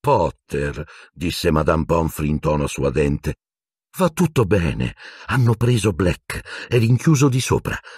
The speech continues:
I dissennatori eseguiranno il bacio da un momento all'altro."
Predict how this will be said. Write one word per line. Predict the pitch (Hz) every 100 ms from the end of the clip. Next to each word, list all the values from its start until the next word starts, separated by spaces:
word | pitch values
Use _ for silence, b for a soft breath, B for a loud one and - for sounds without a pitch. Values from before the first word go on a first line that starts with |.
| B
I | 95
dissennatori | 87 95 101 90 85 90 87 85
eseguiranno | 80 85 85 82 78 78
il | 65
bacio | 55 64 60 -
da | 62 73
un | 65
momento | 76 76 69 69
all'altro." | 71 60 52 50 -